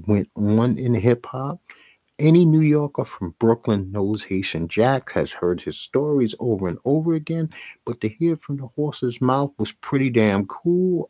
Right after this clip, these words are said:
I appreciate it. Matter of fact, Haitian Jack's a walking, talking movie that needs to be made. I hope somebody can get that done. I think it would be interesting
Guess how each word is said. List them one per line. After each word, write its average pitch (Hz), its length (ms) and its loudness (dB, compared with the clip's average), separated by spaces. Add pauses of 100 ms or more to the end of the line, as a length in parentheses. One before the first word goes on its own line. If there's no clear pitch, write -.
I 107 120 -2
appreciate 160 640 -2
it. 160 100 -6 (340)
Matter 180 200 0
of 160 60 -10
fact, 143 240 -6
Haitian 180 360 0
Jack's 135 320 -4
a 87 80 0
walking, 117 560 2
talking 110 480 2
movie 101 400 2
that 90 160 0
needs 95 260 0
to - 100 -10
be 90 160 -4
made. 143 460 0 (480)
I 80 80 -8
hope 107 300 0
somebody 107 340 0
can 87 160 -6
get 80 220 -6
that 82 260 -2
done. 123 400 -2
I 90 60 -10
think - 260 -4
it 82 60 -12
would 78 140 -4
be - 180 -6
interesting 120 600 -4